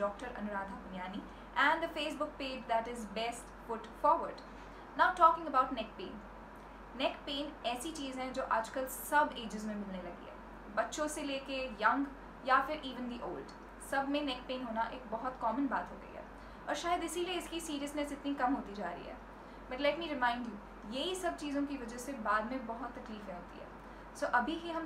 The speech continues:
सुधार लें, so that would be better। अब नेक पेन के बारे में हम बात कर रहे हैं, तो let us see into the causes। हम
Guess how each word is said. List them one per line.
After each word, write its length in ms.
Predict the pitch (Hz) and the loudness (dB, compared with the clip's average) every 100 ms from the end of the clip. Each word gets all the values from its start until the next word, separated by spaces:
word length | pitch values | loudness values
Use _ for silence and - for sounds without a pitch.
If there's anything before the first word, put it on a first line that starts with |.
| 320 | -4
सुधार 320 | 277 262 247 | 2 4 4
लें, 160 | 247 254 | 0 -6
so 140 | 262 220 | 0 2
that 180 | 214 | 2
would 120 | 240 214 | 0 -4
be 80 | 226 | -2
better। 200 | - - - - - - - - - | -2 -4 -10 -14 -14 -14 -14 -6 0
अब 180 | 285 | 4
नेक 220 | 269 339 - | 4 2 0
पेन 160 | 370 | -4
के 80 | 349 285 | 0 4
बारे 160 | 285 | 4
में 120 | 294 311 | 2 -2
हम 200 | 302 254 | -4 4
बात 260 | 190 - - | 6 6 2
कर 100 | 208 | -8
रहे 140 | 196 | -8
हैं, 120 | - - - - | -10 -10 -14 -10
तो 60 | 294 | 0
let 240 | 294 339 | 2 2
us 80 | 349 - | 0 -4
see 120 | 330 320 | -4 -4
into 160 | 262 262 | -4 -2
the 60 | 294 - | -2 0
causes। 520 | 220 - - - - - - - | 0 -2 -8 -12 -14 -14 -12 -4
हम 140 | 294 | -2